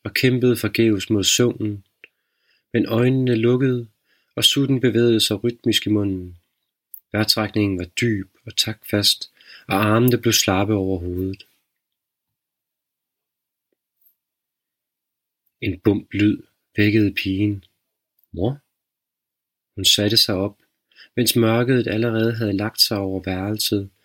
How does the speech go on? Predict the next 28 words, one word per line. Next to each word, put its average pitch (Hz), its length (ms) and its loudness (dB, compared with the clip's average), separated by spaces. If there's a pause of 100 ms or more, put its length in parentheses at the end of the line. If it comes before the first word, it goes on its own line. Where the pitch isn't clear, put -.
(340)
Ja, 113 60 0
hele 139 300 2
ejendommen 107 840 0
var 92 80 -2
indhyllet 117 580 0
i 98 60 2
nattens 98 400 0
forklædning. 95 600 -4 (1500)
"Mor?" 151 380 0 (720)
kaldte 120 300 0
pigen 123 400 0
ud 123 100 4
i 113 60 4
mørket, 107 540 -2 (720)
mens 127 260 2
hendes 117 340 2
hånd - 300 -2 (260)
ledte 110 320 4
efter - 220 -2
sutten. 104 440 -4 (1300)
Men 104 160 -4
der 107 80 2
kom 104 280 -2
intet 117 260 0
svar. 110 440 -2 (600)
Ingen 131 260 2
løbende 113 480 2
skridt. - 420 -6